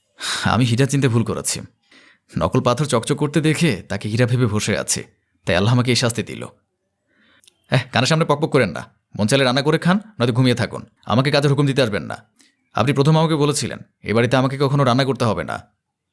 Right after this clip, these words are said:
"তুমি সে কথা ধরে বসে থাকবে?" "হ্যাঁ,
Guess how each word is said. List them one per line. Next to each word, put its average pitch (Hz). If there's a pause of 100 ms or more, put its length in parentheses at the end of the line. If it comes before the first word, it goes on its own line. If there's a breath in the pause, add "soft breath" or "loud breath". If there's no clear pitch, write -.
(800)
"তুমি 156
সে 156
কথা 156
ধরে 165
বসে 131
থাকবে?" 165 (760)
"হ্যাঁ, 95